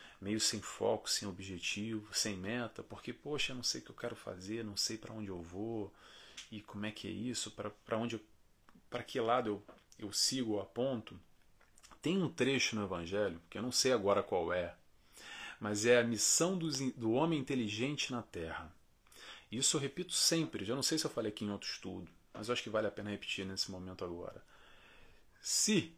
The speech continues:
de alguma forma, nós temos um pouquinho de inteligência, não é querer ser superior e se achar melhor do que o outro,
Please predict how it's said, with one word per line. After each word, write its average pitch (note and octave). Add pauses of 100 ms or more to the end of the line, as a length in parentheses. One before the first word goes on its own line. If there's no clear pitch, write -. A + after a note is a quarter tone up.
(120)
de A#2+
alguma A#2+
forma, E2+ (760)
nós G#2+
temos G2+
um C3
pouquinho G#3
de D3+
inteligência, G2+ (640)
não A#2+
é D3
querer C#3
ser B2+
superior G#2+
e A2
se -
achar A#2
melhor A2
do G#2
que -
o F2
outro, F2